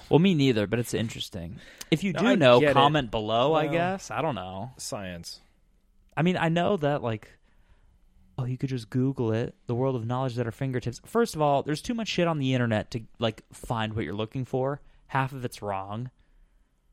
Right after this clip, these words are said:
Speaker 1: So, I don't know. And it's fun to just wonder.
Speaker 2: I think evolution over time, like, uh, people that shouldn't have been able to birth kids are around.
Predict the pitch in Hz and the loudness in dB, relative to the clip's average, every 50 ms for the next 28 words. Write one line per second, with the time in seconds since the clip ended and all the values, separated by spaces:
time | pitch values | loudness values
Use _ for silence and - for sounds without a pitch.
0 | _ _ _ _ - - 156 147 143 143 135 131 - - 135 165 175 143 120 107 | _ _ _ _ -6 -2 0 2 2 2 0 -2 -2 -2 -4 -4 -2 -2 -4 -4
1 | 113 131 143 - - _ _ _ _ _ _ _ - 139 165 175 151 - - - | -4 -6 -8 -10 -16 _ _ _ _ _ _ _ -4 -4 -2 -2 -4 -6 -4 -2
2 | 131 135 135 123 - 123 120 123 120 113 - - - - - - 120 120 123 120 | -2 -2 -2 -4 -6 -8 -8 -8 -8 -8 -10 -14 -18 -20 -12 -6 -4 -4 -2 -4
3 | 104 98 90 104 110 - - - - - - - - 160 160 170 156 - - 135 | -6 -8 -10 -10 -12 -16 -20 -20 -20 -20 -20 -18 -12 -10 -8 -8 -8 -8 -10 -10
4 | 131 131 123 117 120 120 - 120 113 113 113 113 104 - 113 113 113 113 113 110 | -10 -8 -8 -8 -8 -8 -8 -10 -10 -10 -10 -10 -10 -10 -10 -8 -8 -8 -8 -10
5 | 110 104 - - - 104 104 104 - - 104 104 107 104 104 - - 120 113 117 | -10 -12 -14 -12 -8 -8 -8 -8 -8 -10 -10 -8 -8 -8 -10 -10 -12 -12 -10 -10
6 | 113 110 104 - - - - 113 107 104 101 104 104 104 101 104 104 104 - 107 | -8 -8 -8 -8 -8 -10 -10 -10 -10 -10 -10 -10 -10 -8 -8 -8 -8 -10 -10 -12
7 | 95 - - 101 98 95 - - - 101 98 101 104 107 104 104 - - 107 98 | -14 -10 -10 -8 -8 -8 -12 -12 -12 -10 -8 -8 -8 -10 -12 -14 -14 -12 -10 -10
8 | 95 92 90 90 90 92 98 104 110 | -10 -10 -10 -10 -12 -12 -12 -14 -16